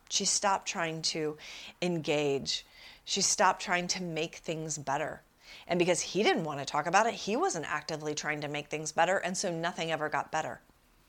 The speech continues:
And whenever we leave things to just magically correct themselves, what ends up happening is things don't get better. Things end up getting worse.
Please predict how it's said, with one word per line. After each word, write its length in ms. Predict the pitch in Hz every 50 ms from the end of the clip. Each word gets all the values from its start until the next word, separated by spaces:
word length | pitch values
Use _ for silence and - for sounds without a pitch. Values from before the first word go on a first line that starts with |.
| _ - - - - - - -
And 120 | 180 180
whenever 280 | 175 170 175 190 233 226
we 140 | 190 170
leave 280 | 165 165 170 175 175 -
things 520 | - - 156 147 143 143 151 170 - -
to 720 | - - - 165 156 156 156 156 156 151 147 147 147 143 - - _ _ _ _ _ _ -
just 320 | 156 165 151 - - - - _ _ _ _ _ _ _ _ _ _ _ _ _ _ _ _ _ _ _ _ _ _ _ _
magically 1000 | - 143 139 151 165 143 160 165 160 160 151 - 151 147 139 131 135 151 185 196 - _ _ _ _ _ _ _ _ _ _ _ -
correct 380 | - - 175 156 147 160 - -
themselves, 580 | 139 151 147 143 - 139 107 117 151 165 202
what 160 | 202 202 196 180
ends 160 | 208 226 214
up 120 | 165 -
happening 360 | - - 156 - - 139 139
is 140 | 139 147 - - - -
things 200 | 185 185 185 -
don't 180 | 175 156 139
get 160 | 135 123 -
better. 240 | - 120 127 123 143
Things 300 | 143 - - 147 147 151 - - _
end 180 | - 147 147 135
up 140 | 139 - -
getting 340 | 139 135 143 139 139 143 - -
worse. 460 | - - - - - - - -